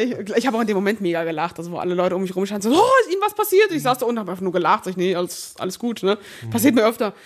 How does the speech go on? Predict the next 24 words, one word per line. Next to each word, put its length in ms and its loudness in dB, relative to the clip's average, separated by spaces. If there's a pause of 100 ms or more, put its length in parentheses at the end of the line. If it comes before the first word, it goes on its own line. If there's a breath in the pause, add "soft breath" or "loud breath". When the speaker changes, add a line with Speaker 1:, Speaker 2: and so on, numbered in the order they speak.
(160 loud breath)
Speaker 1:
Also 160 0
ich 60 -4
renne 120 6
auch 40 4
schon 140 0
mal 80 2
Laternen 480 4
um, 260 2
klar, 200 2
aber 100 2
es 60 -2
sind 100 -4
einfach 180 2
so 100 -4
Sachen, 200 -2
die 40 0
passieren 340 0
Blinden 320 2
mit, 160 -4
mit 180 2
Stock 320 0
halt 160 -2
auch, 440 -6
ne? 160 -4